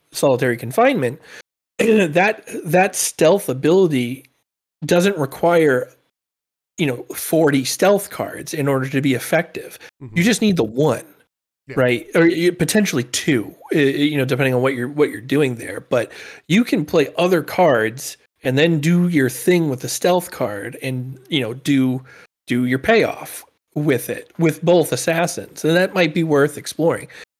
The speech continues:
Speaker 1: Uh, you know, if you can chain together, uh, you know, th-, this is another, like, red style deck, but, you know, all of a sudden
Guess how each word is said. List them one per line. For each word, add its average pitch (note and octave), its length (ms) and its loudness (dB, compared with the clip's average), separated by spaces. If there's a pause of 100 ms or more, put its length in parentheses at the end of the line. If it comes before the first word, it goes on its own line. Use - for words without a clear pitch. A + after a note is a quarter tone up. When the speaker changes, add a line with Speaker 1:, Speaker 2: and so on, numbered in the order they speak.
(120)
Speaker 1:
Uh, A#2+ 320 2 (180)
you D3 240 -2
know, A2 240 -4
if C3+ 180 -6
you F#3+ 140 4
can F3+ 180 0
chain D#3 320 -2
together, C#3 560 2 (360)
uh, G#2+ 360 0 (640)
you C#3+ 100 0
know, A#2 220 -2
th-, D3+ 200 0
this D3 220 0
is D3 100 2
another, D3 300 4
like, B2+ 160 2
red A#2+ 240 0
style C3 300 0
deck, C3+ 380 -2
but, B2+ 400 0
you - 100 -4
know, B2 100 0
all B2+ 120 -2
of D#3+ 60 2
a D3+ 60 2
sudden C#3 460 -2